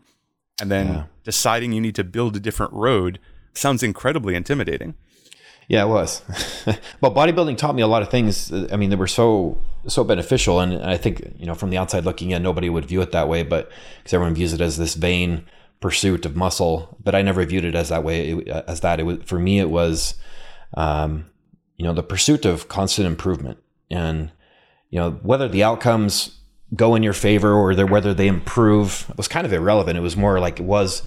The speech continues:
Speaker 2: was I improving? Was I making differences and changes and, and improvements in, in all sorts of different aspects of, of the com-, competition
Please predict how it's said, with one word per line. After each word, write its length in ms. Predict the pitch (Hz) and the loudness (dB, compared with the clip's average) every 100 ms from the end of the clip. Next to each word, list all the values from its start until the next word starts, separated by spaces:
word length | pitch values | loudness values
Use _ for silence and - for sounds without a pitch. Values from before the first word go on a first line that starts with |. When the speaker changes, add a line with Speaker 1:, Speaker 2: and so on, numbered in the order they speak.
| - - - | -8 -12 -4
Speaker 2:
was 120 | 98 - | -2 0
I 180 | 104 | 2
improving? 460 | 117 98 98 90 87 | 2 0 -2 -4 -2
Was 120 | 85 | -2
I 100 | 92 | 0
making 480 | 95 95 98 90 80 - - | 0 0 -2 -4 -4 -10 -8
differences 540 | - 95 95 - 95 87 | -4 -2 -2 -2 -2 -2
and 100 | 85 | -2
changes 440 | 101 90 87 80 | 0 0 -2 -2
and, 120 | 87 | -4
and 140 | 76 87 | -4 -4
improvements 480 | 85 95 90 82 | -2 -2 0 -2
in, 200 | 92 85 - - - - _ _ | -2 -2 -6 -20 -20 -20 _ _
in 160 | 82 | -2
all 160 | 87 92 | 0 2
sorts 220 | - 95 | 2 0
of 80 | 92 | 0
different 340 | 82 87 82 - _ _ _ | -2 -2 -4 -6 _ _ _
aspects 440 | - - - 160 95 | -4 -4 -2 -2 0
of, 280 | 82 73 - | -2 -4 -8
of 160 | 78 | -6
the 60 | 82 | -4
com-, 220 | - 82 | -4 -6
competition 720 | - 85 - 107 - 73 82 | -4 -4 0 0 0 -2 -6